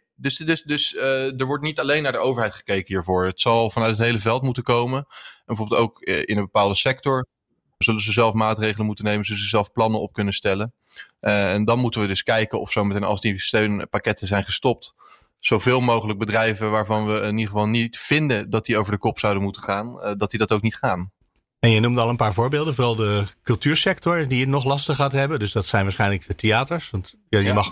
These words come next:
Speaker 2: niet met heel veel mensen naar het museum, maar, eh,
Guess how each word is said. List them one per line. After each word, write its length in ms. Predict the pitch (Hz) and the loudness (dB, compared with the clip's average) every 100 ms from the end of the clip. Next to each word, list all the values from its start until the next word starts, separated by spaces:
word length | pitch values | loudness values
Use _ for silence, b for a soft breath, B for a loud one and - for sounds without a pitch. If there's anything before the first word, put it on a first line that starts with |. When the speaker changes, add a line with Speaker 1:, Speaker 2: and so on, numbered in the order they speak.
| - | -2
Speaker 2:
niet 220 | 110 110 | -2 0
met 100 | 101 | 0
heel 340 | 98 113 131 113 | 2 2 2 0
veel 120 | 107 | 0
mensen 300 | 110 95 104 | -2 -2 0
naar 100 | 104 | 0
het 100 | 92 | 2
museum, 560 | 104 117 131 98 90 - | 2 2 2 0 -4 -2
maar, 240 | 104 95 | 0 2
eh, 160 | 95 | 2